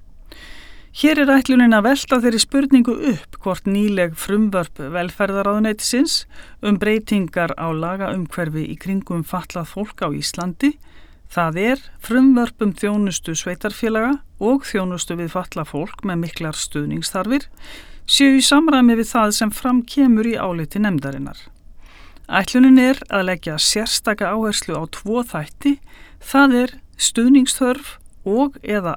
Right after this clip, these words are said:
aldur sem grundvöll ákvörðunar. Hugtakið sjálfstætt líf. Hugtakið sjálfstætt líf er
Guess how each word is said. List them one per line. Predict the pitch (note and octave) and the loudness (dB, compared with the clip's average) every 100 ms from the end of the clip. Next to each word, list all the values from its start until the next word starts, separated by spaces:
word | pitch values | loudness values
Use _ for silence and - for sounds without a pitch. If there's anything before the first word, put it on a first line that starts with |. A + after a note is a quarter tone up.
| - | -6
aldur | D3+ E3 - - C#4+ - - | -6 -6 -6 -8 -8 -12 -10
sem | - C#4+ | 0 2
grundvöll | C4+ E3+ D#3 - F3 - - | 2 -2 -4 -4 -8 -10 -8
ákvörðunar. | F#3+ E3 E3 D3 D3 D3 - - - - - - - - - - - - - - - - - - | -6 -4 -6 -4 -4 -6 -12 -18 -20 -20 -20 -20 -20 -20 -20 -20 -20 -20 -20 -20 -20 -20 -6 2
Hugtakið | D4 - D4+ C#4+ C#4 C4+ A#3+ | 4 4 0 2 4 4 4
sjálfstætt | D4 C#4+ C#4 - C4 A#3 - - B3 | 4 4 4 2 0 -2 -6 -6 2
líf. | C4+ D3 - - - - - - - - - - - - - - - | 2 2 -4 -14 -16 -16 -20 -20 -20 -20 -20 -20 -20 -20 -20 -20 -2
Hugtakið | F3+ G#3 - F3+ - D#3 D3 | 0 0 0 -2 0 -4 0
sjálfstætt | F#3+ E3+ - D3+ C#3 | 0 0 -2 -6 -8
líf | F#3+ B3+ C#4+ | 0 2 2
er | - A3 | 0 -6